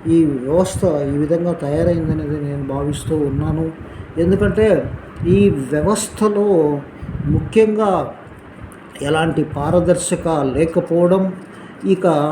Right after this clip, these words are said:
ఉద్యమ నాయకుడే కాబట్టి, ఆ, తెలంగాణను బ్రహ్మాండంగా డెవలప్ చేస్తారని చెప్పి ఆశించడం, డెవలప్ ఏమో కానీ అప్పుల కుప్పగా చేసి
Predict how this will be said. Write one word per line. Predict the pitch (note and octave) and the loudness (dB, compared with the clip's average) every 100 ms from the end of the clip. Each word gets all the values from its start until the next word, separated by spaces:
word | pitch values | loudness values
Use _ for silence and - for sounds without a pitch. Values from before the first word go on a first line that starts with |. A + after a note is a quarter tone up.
| F3 F3+ - - - | -4 -8 -16 -14 -6
ఉద్యమ | D3+ C#3+ G3+ G#3 | -2 2 2 2
నాయకుడే | F3 D#3 F#3+ G3 G3 G3+ G3 D#3+ - - - - | 0 0 2 2 2 2 0 -2 -4 -10 -12 -6
కాబట్టి, | D#3 E3+ F3 F3+ F3 C#3+ B2 - - - | 0 2 2 4 4 2 -2 -10 -14 -6
ఆ, | D3 C#3 C3+ - - - - - - - - - - - | -2 -2 -4 -12 -16 -18 -18 -18 -16 -16 -12 -12 -8 0
తెలంగాణను | E3+ G3 G3 G3 F3+ D#3+ | 4 4 4 2 2 0
బ్రహ్మాండంగా | C3+ C#3+ D#3 F#3 F3+ F3 | 0 -2 2 2 2 2
డెవలప్ | D#3+ C#3+ D3 F3 F3 E3 | 2 2 4 4 2 0
చేస్తారని | D#3 - D3+ D3 D3 | 0 0 -2 -2 0
చెప్పి | C#3+ C#3 D3+ C3 - - - - - | -2 -2 -4 -4 -8 -18 -18 -12 -8
ఆశించడం, | - E3+ C#3+ D3+ D3+ C#3+ - - - B2 | -2 -2 0 -2 -2 -4 -8 -12 -12 -2
డెవలప్ | D3+ F#3+ G#3+ G#3+ | 4 6 4 4
ఏమో | G3+ G3 F#3+ | 4 4 2
కానీ | E3+ E3+ F3+ D#3+ | 0 0 0 -2
అప్పుల | C3+ - G#3+ F#3+ | -4 -2 2 2
కుప్పగా | F#3 F3 G#3 F#3+ F#3 | 0 -4 0 2 4
చేసి | F3 E3+ - F#3 E3 | 2 0 0 0 0